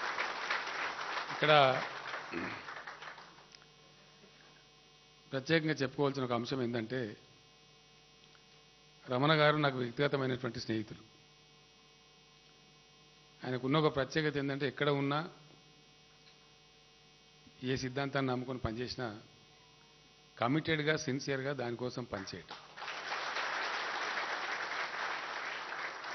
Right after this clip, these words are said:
నాకు వారితో ఉన్న పరిచయ కాలంలో, గత ఇరవై, ఇరవై ఐదు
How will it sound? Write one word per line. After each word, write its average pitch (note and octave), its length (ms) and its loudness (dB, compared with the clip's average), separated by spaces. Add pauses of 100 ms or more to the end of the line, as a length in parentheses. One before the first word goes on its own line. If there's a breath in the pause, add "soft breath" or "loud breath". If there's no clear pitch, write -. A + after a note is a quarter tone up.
(280)
నాకు B2+ 200 0
వారితో C3+ 320 2
ఉన్న D3+ 160 4
పరిచయ C#3 400 2
కాలంలో, C3 400 0
గత C3 200 -2
ఇరవై, B2+ 260 -2
ఇరవై B2 200 -2
ఐదు A2 100 -6